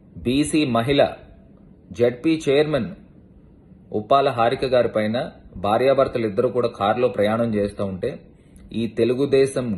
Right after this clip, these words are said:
గూండాలు వచ్చి రాళ్ల దాడి చేశారు. అది కూడా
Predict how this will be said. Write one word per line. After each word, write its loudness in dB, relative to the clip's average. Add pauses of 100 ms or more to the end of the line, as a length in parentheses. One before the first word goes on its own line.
గూండాలు 4 (840)
వచ్చి -2
రాళ్ల 4
దాడి 4
చేశారు. -6 (540)
అది 0
కూడా 6